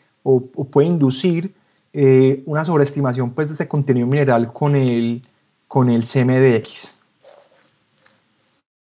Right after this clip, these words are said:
Bueno, a este punto se estarán preguntando, ¿cuál es la conexión con salud ocupacional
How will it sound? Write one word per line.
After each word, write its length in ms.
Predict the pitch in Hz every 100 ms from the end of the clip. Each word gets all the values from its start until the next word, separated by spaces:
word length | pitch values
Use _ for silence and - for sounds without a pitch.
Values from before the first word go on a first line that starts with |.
| _ _ _ _ _ _ _ - -
Bueno, 320 | 151 165 113 - _ _ _
a 100 | 147
este 160 | 143 196
punto 300 | - 208 202
se 40 |
estarán 280 | 196 156 127
preguntando, 680 | - 165 131 185 185 131 -
¿cuál 220 | - 151 175
es 60 |
la 120 | 196
conexión 720 | - 151 135 - 143 135 135 _
con 160 | - 196
salud 220 | 165 135
ocupacional 800 | 175 175 - 135 143 139 127 127